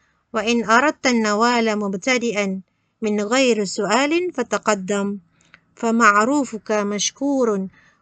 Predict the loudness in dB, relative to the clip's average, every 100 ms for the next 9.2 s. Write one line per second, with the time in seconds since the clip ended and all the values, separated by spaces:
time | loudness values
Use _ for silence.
0 | -8 -6 -2 0 0 -2 -4 -2 -2 -2
1 | -4 -6 -2 -2 0 0 -2 -4 -10 _
2 | _ _ _ _ _ 0 2 4 0 -4
3 | -8 _ _ _ -2 0 2 0 -2 -4
4 | -2 0 0 0 0 -2 -4 -8 -8 _
5 | _ _ _ _ _ -6 -2 0 2 2
6 | 2 2 2 0 -2 -2 0 2 2 0
7 | 0 -2 -4 -6 -8 -4 0 0 0 0
8 | 0 0 -2 -4 -2 -2 0 0 0 2
9 | 0